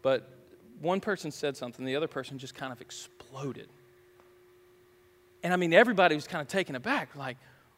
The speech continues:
"Well, this is crazy, right? We're just trying to have a biscuit, bro, and you're throwing daggers." So, uh, it was crazy. And I watched in that moment as, as,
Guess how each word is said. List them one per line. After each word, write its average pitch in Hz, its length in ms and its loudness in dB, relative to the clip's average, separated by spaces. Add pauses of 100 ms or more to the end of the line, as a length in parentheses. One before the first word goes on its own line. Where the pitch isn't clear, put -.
(100)
"Well, 208 80 -16
this - 160 -8
is - 100 -12
crazy, 254 720 -6
right? 233 320 -2 (640)
We're 359 160 4
just 233 220 -2
trying 233 220 6
to 208 80 6
have 214 180 6
a 170 80 6
biscuit, 170 480 2
bro, 196 240 10
and 208 100 6
you're 277 80 2
throwing 180 320 4
daggers." 170 640 -2 (240)
So, 240 340 10 (340)
uh, 233 120 10
it 247 40 8
was 254 100 2
crazy. 269 520 8 (2000)
And 254 120 12
I 330 80 10
watched 311 500 6
in 254 80 0
that 233 160 4
moment 226 420 4
as, 165 200 0
as, 185 300 -2